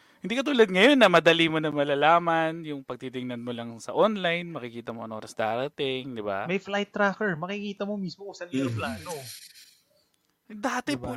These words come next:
Speaker 1: alam mo yung dati mag-aabang ka, ang tagal, tas antok na antok ka na, gutom na gutom ka na, tas hindi mo alam, di ba? Yun lang yung nakaka-hassle before, parang ano.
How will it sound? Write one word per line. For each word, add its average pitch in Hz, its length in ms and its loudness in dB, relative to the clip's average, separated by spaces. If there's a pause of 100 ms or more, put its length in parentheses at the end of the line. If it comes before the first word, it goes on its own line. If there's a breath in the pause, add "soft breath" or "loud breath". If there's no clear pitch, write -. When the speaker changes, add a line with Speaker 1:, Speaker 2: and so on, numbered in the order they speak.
(160)
Speaker 1:
alam 285 240 0
mo 311 80 0
yung 311 160 0
dati 262 240 0
mag-aabang 233 640 2
ka, - 80 -10
ang 240 160 -4
tagal, 226 320 -2
tas 240 240 -10 (320)
antok 156 320 -8
na 180 160 0
antok - 160 -6
ka 185 80 2
na, 190 120 -2
gutom 170 280 -8
na 185 160 -6
gutom 175 320 -6
ka 160 160 -2
na, 185 160 -8
tas - 160 -16
hindi 143 240 -12
mo 143 160 -6
alam, 151 200 -8 (200)
di 131 80 -18
ba? 113 160 -18 (720 soft breath)
Yun 196 120 -12
lang 311 120 -6
yung 311 100 -4
nakaka-hassle 165 800 -8
before, 110 440 -20
parang 110 280 -6
ano. 120 220 -6